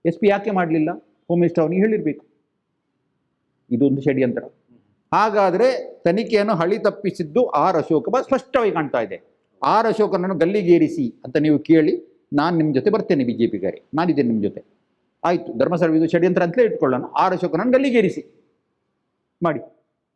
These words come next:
ಷಡ್ಯಂತ್ರ ರೂವಾರಿ ಅವನೇ ಅಲ್ವಾ ಎಲ್ಲ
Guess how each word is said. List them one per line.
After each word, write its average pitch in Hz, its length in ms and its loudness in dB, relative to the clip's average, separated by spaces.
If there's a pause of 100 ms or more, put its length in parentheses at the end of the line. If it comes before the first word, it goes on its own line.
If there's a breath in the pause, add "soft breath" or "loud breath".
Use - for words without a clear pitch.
(1400)
ಷಡ್ಯಂತ್ರ 233 260 2
ರೂವಾರಿ 277 340 2
ಅವನೇ 269 360 -2 (1300)
ಅಲ್ವಾ 185 480 0
ಎಲ್ಲ 285 180 4